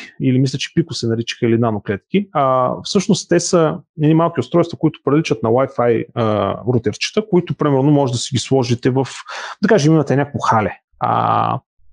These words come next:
което е, примерно, с метални стени или нещо такова. Нямате покритие на пет джи вътре, но искате по някаква причина вътре да има пет джи покритие, за да могат всичките ви сензори да работят.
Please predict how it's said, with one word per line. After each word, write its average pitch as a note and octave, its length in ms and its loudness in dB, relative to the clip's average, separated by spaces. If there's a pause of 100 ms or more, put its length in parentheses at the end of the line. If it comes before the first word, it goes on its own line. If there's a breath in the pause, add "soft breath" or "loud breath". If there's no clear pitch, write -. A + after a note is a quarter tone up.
(140)
което C3 360 0
е, B2+ 140 0
примерно, B2 220 0
с - 200 -8
метални A2+ 340 -2
стени C3 340 -2
или A#2 180 2
нещо A#2+ 260 -2
такова. F3+ 280 0
Нямате F#3+ 340 2
покритие B2 320 -2
на G#2+ 100 -2
пет A2+ 140 -2
джи A2+ 120 -2
вътре, D#3+ 240 2
но D3+ 120 6
искате - 320 0
по C3+ 80 -2
някаква B2 240 -2
причина B2+ 320 0
вътре B2 220 0
да A#2 100 0
има A#2 160 2
пет A#2 120 -2
джи - 140 -12
покритие, F#3 380 0
за C#3 60 -4
да D#3 80 4
могат D3 160 4
всичките - 320 -6
ви A2+ 80 2
сензори A#2+ 400 0
да A2+ 100 2
работят. A#2 360 -2